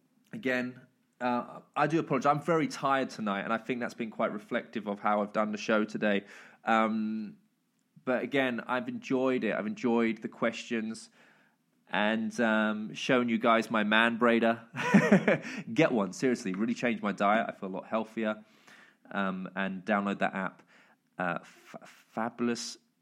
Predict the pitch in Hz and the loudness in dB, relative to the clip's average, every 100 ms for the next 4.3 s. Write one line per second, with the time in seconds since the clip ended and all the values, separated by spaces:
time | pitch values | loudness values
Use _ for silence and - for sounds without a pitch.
0 | _ _ _ _ _ _ 101 98 135 156 | _ _ _ _ _ _ -2 0 -2 -6
1 | - - _ _ 104 110 120 - 95 113 | -14 -20 _ _ -2 -2 -4 -6 -6 -6
2 | 151 - 110 104 107 131 _ _ _ 120 | -8 -10 -6 -2 -2 -4 _ _ _ -2
3 | 135 117 170 170 151 - 190 - - 92 | -2 -2 -2 -4 -6 -4 -6 -8 -14 -12
4 | 90 - | -12 -14